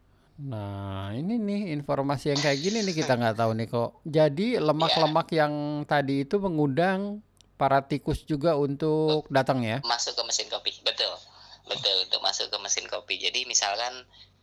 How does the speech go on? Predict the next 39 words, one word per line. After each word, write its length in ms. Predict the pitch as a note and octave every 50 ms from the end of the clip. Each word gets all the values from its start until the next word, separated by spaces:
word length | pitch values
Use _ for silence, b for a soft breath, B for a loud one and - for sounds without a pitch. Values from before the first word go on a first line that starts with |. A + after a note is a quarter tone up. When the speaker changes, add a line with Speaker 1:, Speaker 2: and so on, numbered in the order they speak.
| _ _
Speaker 2:
ini 140 | - C3 D3
biasanya, 560 | C#3 B2 A2+ A2 - A#2 A2 G#2+ A2 C3+ - D2 C#2+ - - _ _ _ _ _ _ _ _ _ _ _ _ _
eh, 600 | - A#2+ A#2 A2+ A2+ A2+ G#2+ G#2+ G#2+ G#2 G#2 G#2+ G#2+ G#2+ G#2+ - _ _ _ _ _ _ _ _ _ _
apa 260 | _ - - - B2+ C3+
namanya, 480 | C3+ B2+ B2 B2 A#2+ A#2+ B2+ C3+ C#3+ C#3
minyaknya 680 | B2+ A#2 A#2 A#2+ B2 B2 B2 A#2+ - - A#2+ B2 A#2
tadi 440 | A2+ A#2 A2 G2+ F#2+ F#2+ G#2+ C3+ - - _ _ _ _ _ _ _ _ _ _ _ _ _ _ _ _ _ _ _ _ _
itu 140 | - - -
ke 120 | C3 -
bawah 240 | - - G2+ G2 G#2
sama 240 | G#2 - A2+ G#2 G#2
tangan 240 | - G#2 G#2 G#2 G2+
kita, 240 | G2+ G2+ C3+ C#3+
kemudian 280 | C3+ A#2+ A2 G#2+ G#2+ G#2
kita 260 | G#2 G#2+ A2 - B2+ B2+ B2 B2 - _ - - _ - - -
nyentuh 260 | A#2+ A2+ G#2 - A#2+
ke 120 | A#2 - G#2+
mesin 220 | G#2+ A2 A2+ G#2
kopi 220 | G2+ G2+ G2+ - -
tanpa 240 | - A#2+ A#2 A2 G#2+
s-, 80 | - -
ya 140 | - A2
walaupun 320 | G2+ G2 F#2+ F#2+ F#2+ - C3+
itu 140 | A#2+ A2+ -
sudah 280 | E3 - C#3+ B2 A2+ -
di 320 | - - G#2 G2+ G2 G2 -
closing 340 | - G#2+ G#2+ - - D#3+ C#3+
ya, 80 | A2+ F#2+
Pak, 120 | - D2+
ya, 140 | E2+ F#2 G2+ A2+ - _ _
tapi 220 | - - C3 C3+
Speaker 1:
Iya. 160 | C3+ B2+ A#2+ A#2
Speaker 2:
aroma 140 | A#2 A2 G#2+ - - -
itu 180 | G#2 - - D3+
masih 200 | B2 A#2+ - A2+
tetap 300 | - - - A2+ - -
nempel 320 | - G#2 G2+ G2 G2+ G2 F#2+
di 120 | F#2 F#2
situ. 260 | - G#2+ - - F#2